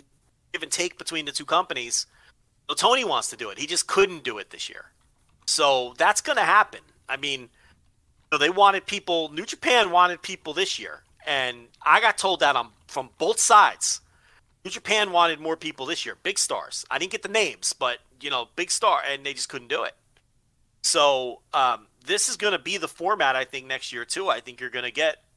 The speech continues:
twenty to twenty-eight man, uh, four block format again. So, used to this format. Now, I can tell you, that presser, the, not the G one presser, but the other presser they had last week,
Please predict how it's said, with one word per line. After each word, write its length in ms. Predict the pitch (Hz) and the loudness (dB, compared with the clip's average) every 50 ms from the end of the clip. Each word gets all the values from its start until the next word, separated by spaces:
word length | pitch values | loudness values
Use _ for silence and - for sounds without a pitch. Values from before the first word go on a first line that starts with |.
| _ _ _ _ _ _ _ _ _ | _ _ _ _ _ _ _ _ _
twenty 380 | - 139 135 131 127 123 120 113 | -14 -10 -8 -8 -6 -8 -8 -12
to 100 | - 113 | -14 -16
twenty-eight 480 | - - 139 127 123 123 120 120 - | -12 -12 -10 -8 -8 -8 -8 -8 -8
man, 340 | 123 120 120 117 113 113 110 - _ _ _ _ _ _ _ _ _ _ _ _ _ _ _ _ _ | -6 -6 -4 -4 -6 -8 -10 -18 _ _ _ _ _ _ _ _ _ _ _ _ _ _ _ _ _
uh, 300 | - 117 107 101 90 - - - _ _ _ _ _ _ _ _ _ _ _ _ _ - | -4 -4 -4 -4 -6 -10 -16 -20 _ _ _ _ _ _ _ _ _ _ _ _ _ -6
four 180 | 160 143 135 | -2 -2 -2
block 320 | 131 - 139 135 123 120 - | -2 2 4 4 4 4 2
format 460 | - - 143 131 123 127 120 120 113 | -4 -10 -10 -6 -2 0 0 0 -2
again. 320 | 101 - 139 160 143 101 - _ _ _ _ _ _ _ _ _ _ _ _ | -4 -4 -4 -4 -4 -4 -8 _ _ _ _ _ _ _ _ _ _ _ _
So, 460 | - 131 123 117 110 107 104 98 95 _ _ _ _ _ _ _ _ _ _ _ _ _ - | -2 -2 0 0 -2 -6 -10 -14 -18 _ _ _ _ _ _ _ _ _ _ _ _ _ -10
used 240 | 156 185 190 - | -6 -4 -4 -4
to 60 | - 147 | -4 -4
this 180 | - 185 - - | -6 -8 -8 -8
format. 560 | - _ _ 120 113 107 104 98 95 101 113 | -10 _ _ -10 -10 -8 -8 -8 -8 -4 0
Now, 120 | 139 135 | 2 2
I 60 | 131 | 2
can 140 | 127 - - | 2 -2 -4
tell 200 | - - 160 175 | 0 2 2 2
you, 260 | 170 151 127 117 113 - _ _ _ _ _ _ _ _ _ _ _ _ _ _ _ _ _ _ _ _ _ _ _ _ _ _ - | 0 -2 -4 -6 -8 -10 _ _ _ _ _ _ _ _ _ _ _ _ _ _ _ _ _ _ _ _ _ _ _ _ _ _ 2
that 220 | 156 151 139 - | 4 4 2 4
presser, 560 | - - 165 160 - - 156 143 135 135 131 | 4 6 6 6 6 4 4 4 4 2 0
the, 180 | 127 131 131 147 | -2 -6 -10 -4
not 260 | 151 156 165 175 - | 2 2 4 4 4
the 120 | - 151 135 | 0 -4 -4
G 180 | 127 120 139 | -4 -6 -6
one 140 | 147 139 143 | -6 -6 -4
presser, 300 | - - 120 107 - 117 | -4 -4 -4 -2 -4 -6
but 160 | 101 117 107 | -8 -10 -10
the 80 | - 117 | -8 -8
other 100 | 117 127 | -8 -8
presser 300 | 127 - 139 131 - 135 | -6 -4 -4 -4 -2 -2
they 100 | 127 131 | -2 0
had 160 | 135 127 123 | 0 0 0
last 280 | 127 127 123 123 - - | 0 -2 -2 -2 -4 -6
week, 260 | 131 123 123 - - | -8 -12 -14 -16 -20